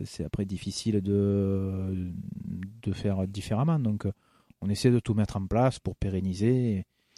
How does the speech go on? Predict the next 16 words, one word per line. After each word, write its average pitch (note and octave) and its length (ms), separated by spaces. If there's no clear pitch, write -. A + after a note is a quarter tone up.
et, G2 400
et, F#2+ 120
con-, G2 200
et, G2+ 80
et, F#2 640
et G#2+ 40
faire G#2+ 360
que A2 100
le G#2 220
club G2 200
de F#2+ 80
Carpentras, G2 600
Montobol G2 420
Carpentras, G2+ 600
puisse, G#2+ 440
euh, G2+ 160